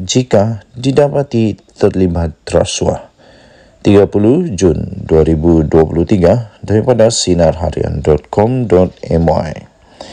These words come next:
Berita penuh. Permatang Pau. Perdana Menteri Datuk Seri Anwar Ibrahim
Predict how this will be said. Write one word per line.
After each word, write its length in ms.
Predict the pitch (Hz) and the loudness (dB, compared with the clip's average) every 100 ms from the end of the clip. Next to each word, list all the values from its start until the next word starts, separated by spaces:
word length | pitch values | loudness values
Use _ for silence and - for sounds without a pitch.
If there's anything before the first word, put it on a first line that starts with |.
| - - - - - - | -20 -20 -20 -20 -20 -6
Berita 480 | 117 120 135 131 123 | 0 2 4 2 2
penuh. 320 | 107 87 92 - _ _ - _ _ _ _ _ - _ - | 0 -2 -8 -14 _ _ -20 _ _ _ _ _ -20 _ -2
Permatang 500 | 92 87 82 90 92 | 2 2 2 0 0
Pau. 400 | 90 87 73 98 _ _ _ _ _ _ _ _ _ _ _ - - | 2 2 0 -14 _ _ _ _ _ _ _ _ _ _ _ -16 -4
Perdana 400 | 101 80 90 87 | -2 0 0 0
Menteri 480 | 85 - 98 143 - - - - | -2 -2 -2 -4 -8 -20 -20 -4
Datuk 240 | - 131 143 | 0 0 0
Seri 320 | - 151 160 | -2 -2 0
Anwar 320 | 123 131 127 | 2 2 2
Ibrahim 560 | 101 117 123 123 101 | 2 2 2 2 2